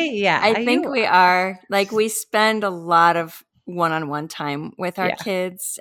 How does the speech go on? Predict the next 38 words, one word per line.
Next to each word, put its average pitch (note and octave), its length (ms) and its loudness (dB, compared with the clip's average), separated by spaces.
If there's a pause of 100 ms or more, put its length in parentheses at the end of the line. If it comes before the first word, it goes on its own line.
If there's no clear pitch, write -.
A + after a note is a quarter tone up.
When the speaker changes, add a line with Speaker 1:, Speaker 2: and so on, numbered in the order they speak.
Speaker 2:
Um, D#3 540 -6 (360)
it's G3 240 -4
just G3+ 340 -4
not F3 540 2 (120)
structured E3 920 -2
and D#3+ 280 -10
named F3 380 -6
in A#3+ 180 -6
that B3+ 280 -6
way. B3+ 500 -6 (360)
And F#3 200 -6
so E3+ 540 -2 (420)
the C#4 100 -4
bigger E4 340 2
part E3 300 -2
of D#3+ 80 -4
me D#3 200 -8
trusts - 720 -8
there F3+ 160 -4
are E3 80 -4
many F3 340 -6
ways E3 380 -4
to F3+ 80 -12
do E3 160 -12
parenting E3 600 -8
well. - 420 -6 (420)
Speaker 1:
Yes. F#3+ 500 0
Speaker 2:
And E3+ 160 -16 (160)
even G3+ 400 0
if F#3+ 180 -2
I F#3 120 -2
haven't F#3 480 -2
done E3+ 420 -2 (460)
special G3 600 0
time E3+ 380 -6
in E3 180 -10
this F3 160 -6
structured E3 760 -4